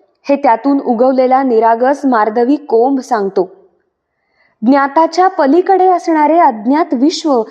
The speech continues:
जो कवेत घेण्याची क्षमता राखतो, तो चांगला कवी. ज्ञाताच्या कुंपणावरुनी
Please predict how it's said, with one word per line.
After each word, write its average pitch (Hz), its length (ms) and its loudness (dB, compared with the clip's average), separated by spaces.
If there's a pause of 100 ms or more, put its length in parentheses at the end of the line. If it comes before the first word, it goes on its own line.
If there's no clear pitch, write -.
(220)
जो 294 140 2
कवेत 320 380 0
घेण्याची 330 500 0
क्षमता 254 560 -2
राखतो, 262 500 0 (380)
तो 311 160 2
चांगला 220 440 0
कवी. 196 300 -2 (1300)
ज्ञाताच्या 254 760 0
कुंपणावरुनी 269 1160 0